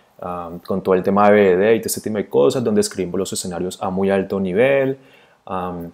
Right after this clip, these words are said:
y esos escenarios se convierten en, eh, especificaciones ejecutables. Acá tenemos un clásico script, ¿cierto? Un clásico script, que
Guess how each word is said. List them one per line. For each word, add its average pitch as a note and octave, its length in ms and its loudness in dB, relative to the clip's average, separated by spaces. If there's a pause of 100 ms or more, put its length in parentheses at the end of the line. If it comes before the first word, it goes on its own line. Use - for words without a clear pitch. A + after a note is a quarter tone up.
(340)
y B2 180 8
esos G2+ 240 2
escenarios G2+ 420 0
se - 80 -4
convierten F#2 540 -4
en, G2+ 240 -6 (260)
eh, F#2 220 -8
especificaciones F2+ 840 -6
ejecutables. - 800 -6 (160)
Acá B2+ 240 6
tenemos C3+ 320 2
un C#3 120 -4
clásico C3+ 720 2
script, - 560 -2 (440)
¿cierto? - 360 -6
Un D3 80 -10
clásico - 420 -10
script, - 560 -2
que G2 220 -6